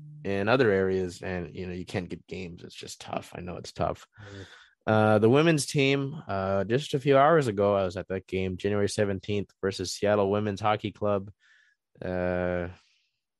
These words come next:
Speaker 1: I don't wanna say the score.
Speaker 2: Oh, man, now I wanna hear it.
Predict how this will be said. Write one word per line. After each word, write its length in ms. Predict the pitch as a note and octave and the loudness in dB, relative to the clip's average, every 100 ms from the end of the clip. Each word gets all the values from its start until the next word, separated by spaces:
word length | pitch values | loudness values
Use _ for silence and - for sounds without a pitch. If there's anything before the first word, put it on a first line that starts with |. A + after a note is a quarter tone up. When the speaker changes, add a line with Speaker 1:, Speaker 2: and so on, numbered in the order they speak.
| _ _ _ _ _ - | _ _ _ _ _ -4
Speaker 1:
I 80 | |
don't 100 | G2 F#2 | -2 0
wanna 180 | F2 | -4
say 140 | E2 E2+ | -4 -6
the 100 | E2 | -6
score. 440 | - - E2 F2 _ _ _ _ _ _ _ _ _ - _ _ _ _ _ _ - | -10 -12 -12 -14 _ _ _ _ _ _ _ _ _ -20 _ _ _ _ _ _ -6
Speaker 2:
Oh, 140 | A#2+ | -6
man, 380 | F#2 A#2 G#2+ G#2 G#2 | -2 -2 -4 -4 0
now 100 | C3 | 0
I 40 | |
wanna 200 | G#2 G2 | 0 -8
hear 240 | - A#2 | -10 -10
it. 140 | G#2+ | -10